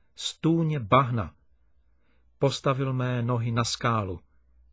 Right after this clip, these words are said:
dopřál mi bezpečně kráčet.“ To on to udělal. Dobrý Bůh. Někteří lidé si myslí,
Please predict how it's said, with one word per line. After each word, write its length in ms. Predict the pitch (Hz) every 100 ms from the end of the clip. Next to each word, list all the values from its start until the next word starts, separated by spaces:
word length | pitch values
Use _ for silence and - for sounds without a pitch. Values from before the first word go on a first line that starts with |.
| _
dopřál 580 | - 117 - 123 117 117
mi 160 | 113 104
bezpečně 720 | 98 104 - 104 - 110 104
kráčet.“ 640 | - 98 90 - 117 - _ _ _ _ _ _ _ -
To 100 | -
on 220 | 165 185
to 120 | 147
udělal. 460 | 113 104 95 82 - _ _ _ _ _ _ _
Dobrý 380 | 117 123 147 151
Bůh. 600 | 131 151 120 - - - _ _ _ _ _ _ _ _ _ -
Někteří 400 | 120 - 117 123
lidé 300 | 120 123 131
si 160 | 123 120
myslí, 640 | 120 - 139 127 131 135